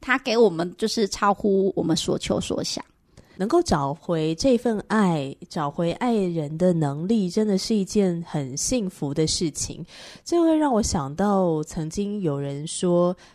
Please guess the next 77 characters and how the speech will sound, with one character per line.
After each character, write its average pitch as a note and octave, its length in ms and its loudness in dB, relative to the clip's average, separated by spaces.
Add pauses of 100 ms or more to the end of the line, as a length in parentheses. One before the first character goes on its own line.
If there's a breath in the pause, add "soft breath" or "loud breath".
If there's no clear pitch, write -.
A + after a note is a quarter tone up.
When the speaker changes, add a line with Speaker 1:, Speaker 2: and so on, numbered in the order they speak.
(120 soft breath)
Speaker 2:
呃 D3 320 -10
，“你 D#3 100 -8
觉 G#3 180 0
得 B3 120 4
感 D3+ 180 -2
受 G#3+ 140 0
不 F3 100 -4
到 G3+ 180 2
爱 G3+ 280 0
吗？ E3+ 420 -2
那 C4+ 160 0
你 F3+ 80 0
就 D#3+ 100 -4
去 G#3+ 140 -2
爱 G3 240 -2
人 C#3+ 300 -10
吧。” G2 280 -8 (480)
我 G3 120 0
觉 A#3+ 100 0
得 D4+ 60 4
这 F#4 120 2
句 D#4+ 80 2
话 D#4 160 0
讲 C#3+ 220 -4
得 C#3+ 80 -10
很 E3 100 -6 (140)
棒， D3+ 260 -6 (280 loud breath)
Speaker 1:
嗯。 G#3+ 100 -8
Speaker 2:
可 G#3 100 0
是 D4 160 2
当 E4+ 180 0
我 B3+ 120 4
们 D#3+ 340 -2 (200)
真 F4+ 180 2
的 D4+ 100 0
没 E3 140 0
有 G#3 100 2
感 D3 300 -4
受 G#3 260 0
到 G3 160 0
被 G3 280 0
爱 G3 240 -2
的 D#3+ 100 -2
时 - 260 -2
候， E3 220 0
其 - 140 -6
实 D4 100 0
我 A#3+ 100 4
们 D#3 120 -2
也 B2+ 80 -4
真 A#3+ 200 2
的 A3+ 80 0
没 E3+ 140 2
有 F#3+ 140 2
那 A3 80 0
个 F#3+ 100 2
能 C#3+ 180 -6
力 F#3 120 4
去 F#3 160 -2
爱 D#3 200 0
别 B2+ 220 -6
人。 C3+ 340 -8 (240 soft breath)
Speaker 1:
对。 G#3 160 -4 (160)
Speaker 2:
所 D#4 160 -2
以 D4+ 60 0
当 D#4+ 180 2
我 G3+ 60 2
们 C#3+ 180 -2 (120)
破 B3+ 240 4
碎 F#3+ 280 6
的 D3+ 120 4
时 - 240 -2
候， G#3+ 100 0
而 F3+ 200 2
耶 A#3+ 140 6
稣 B3 220 4
他 B3 260 -2